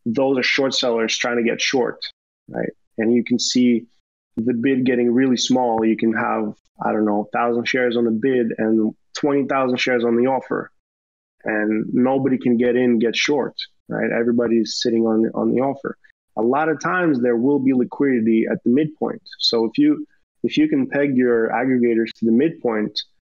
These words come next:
uh, there might be some liquidity there. So, you know, may, might get a couple thousand shares at the midpoint, and the stock starts to roll over, right? So from five fifty, five fifty-one, it'll flip down once,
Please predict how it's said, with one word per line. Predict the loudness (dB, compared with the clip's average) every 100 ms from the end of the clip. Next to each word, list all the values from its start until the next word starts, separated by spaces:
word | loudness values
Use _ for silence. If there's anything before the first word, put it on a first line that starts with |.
| _ -8
uh, | -4 -2
there | 0 2
might | 2 2 2
be | 0
some | 0 0 0
liquidity | 0 0 0 2 2
there. | 2 -2 -6 -12
So, | -10 -4 -2 -2 -4 -10 _ _
you | -12
know, | -6 0
may, | 0 0
might | 0 0 0
get | 0
a | -2
couple | -4 -4
thousand | -4 -2 -2
shares | -2 -2 0
at | 0
the | 0
midpoint, | 0 0 -2 -2 -2 -4 -12 _ _ _ _
and | -2 0
the |
stock | -2 -4 -4 -4
starts | -4 -2 -2 0
to | 2
roll | 2 2
over, | 0 0 -4 -6 -6
right? | -4 -4
So | -2 -4
from | -2 -2 -2
five | -2 -2 -4
fifty, | -2 -4 0 -2
five | -2 -4 -4 -4
fifty-one, | -4 0 0 2 0 -4 -8 _ _ _
it'll | -4 -4
flip | -2 -2 -2
down | -2 0 0
once, | 0 -4 -8